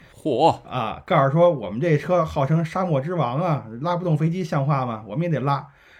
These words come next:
Speaker 2: 他拉完了之后，保时捷说我们也拉得了，你们都玩儿，你不能把我给落下。就拿那个一个柴油版的车，车型我忘了，拉了一个A三，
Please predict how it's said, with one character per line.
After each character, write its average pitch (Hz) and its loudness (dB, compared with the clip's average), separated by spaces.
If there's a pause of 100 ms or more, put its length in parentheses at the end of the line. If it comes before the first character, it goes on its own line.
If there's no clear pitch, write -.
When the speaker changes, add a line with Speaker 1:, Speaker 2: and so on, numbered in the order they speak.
(120)
Speaker 2:
他 180 0
拉 160 4
完 147 6
了 151 4
之 147 0
后， 143 -2
保 107 -4
时 156 2
捷 151 2
说 165 2
我 135 2
们 170 6
也 196 6
拉 165 6
得 143 2
了， 131 0
你 123 -6
们 127 -4
都 165 0
玩 143 2
儿， 151 2
你 156 4
不 143 -2
能 147 0
把 147 0
我 143 0
给 131 0
落 123 -2
下。 107 -10 (500)
就 127 -6
拿 117 -2
那 151 4
个 107 -6 (320)
一 131 -12
个 170 -2
柴 147 -4
油 226 0
版 135 -4
的 90 -14
车， 113 -10
车 - -4
型 156 0
我 131 -2
忘 151 0
了， 78 -12
拉 160 -2
了 135 0
一 127 -4
个 135 -2
A 175 -4
三， 175 0